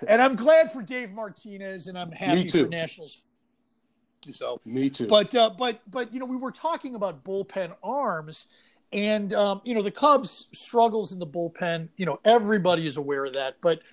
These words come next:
Speaker 1: but this is really, every team in the majors has the same problem.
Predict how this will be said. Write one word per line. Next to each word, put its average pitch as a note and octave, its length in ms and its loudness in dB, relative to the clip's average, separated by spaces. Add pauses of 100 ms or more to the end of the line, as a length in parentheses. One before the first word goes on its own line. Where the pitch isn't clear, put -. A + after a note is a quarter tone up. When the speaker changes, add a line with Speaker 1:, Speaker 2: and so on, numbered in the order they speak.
(280)
Speaker 1:
but A3 180 4
this E4 220 4
is C#4+ 160 0
really, B3 440 0 (360)
every D#4+ 360 4
team D#4 420 -12
in G3+ 120 -12
the G3+ 60 -8
majors G#3 500 -8
has F#3+ 220 0
the F3+ 100 -6
same F#3 360 -4
problem. - 440 -6